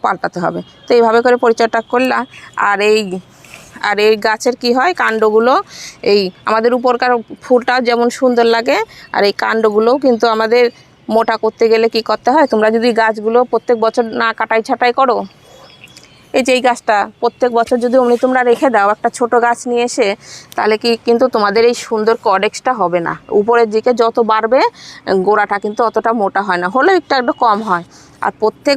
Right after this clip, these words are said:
বছর বছর তোমরা যদি কাটাই ছাঁটাই এটা করতে থাকো, উপরকার জলটা যেমন ঝোপালো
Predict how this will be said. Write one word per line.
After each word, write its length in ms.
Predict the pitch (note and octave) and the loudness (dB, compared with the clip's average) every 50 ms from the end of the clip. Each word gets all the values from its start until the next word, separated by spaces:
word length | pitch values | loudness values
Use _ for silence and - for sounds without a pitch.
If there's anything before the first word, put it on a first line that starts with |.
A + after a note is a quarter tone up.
| A#3+ G#3 | 0 0
বছর 220 | A3 A3 - C4+ B3+ B3+ B3+ | -2 0 0 0 0 0 0
বছর 180 | B3+ - C4 A#3+ - | 0 0 0 0 0
তোমরা 180 | - A#3+ A#3+ A#3+ A3 A#3 | 0 2 2 2 2 2
যদি 140 | A3 A#3+ A#3+ A3+ A3+ - - - - A3+ - - - A#3+ | 2 2 0 0 -2 -4 -10 -12 -14 -12 -10 -6 -4 -4
কাটাই 220 | G#3+ - G#3+ A3 - | -2 0 0 -2 -2
ছাঁটাই 240 | - A#3 - A#3 A#3+ A#3+ | -2 -2 0 2 2 2
এটা 120 | A#3 B3 A#3+ - | 2 0 0 0
করতে 180 | A#3 A3 - A#3+ A#3 | 0 0 0 0 0
থাকো, 220 | D4+ C4 - A3 G#3+ A3 - - - - - - - - - - | -2 -2 0 0 -2 -2 -4 -8 -18 -20 -20 -20 -14 -2 0 0
উপরকার 360 | A3+ - B3 A#3+ A#3 A#3 A#3+ G#3+ G3+ | 2 2 0 0 0 0 -2 0 2
জলটা 400 | A3+ A#3 A3+ A3+ G#3+ - - A#3 A3+ A3 | 2 2 2 2 -2 -2 -2 -2 0 2
যেমন 180 | A3+ A3+ A3+ A#3 A3+ F#3+ | 0 0 2 0 0 0
ঝোপালো 320 | G#3+ G3+ A3+ A#3 A#3+ B3+ | 0 0 0 2 2 2